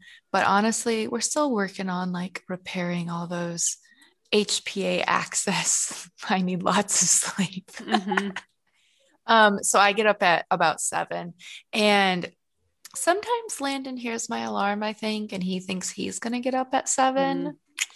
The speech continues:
Speaker 1: And I go in there and I give him, um, his bottle and I go, "No,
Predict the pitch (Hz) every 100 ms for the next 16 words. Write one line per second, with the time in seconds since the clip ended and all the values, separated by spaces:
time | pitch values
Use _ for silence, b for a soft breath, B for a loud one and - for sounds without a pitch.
0 | B B B B B B 196 190 180 170
1 | 165 165 160 156 165 156 151 151 156 165
2 | 170 175 185 175 156 147 160 175 175 165
3 | 156 160 170 180 - 87 - 76 - -
4 | 165 - -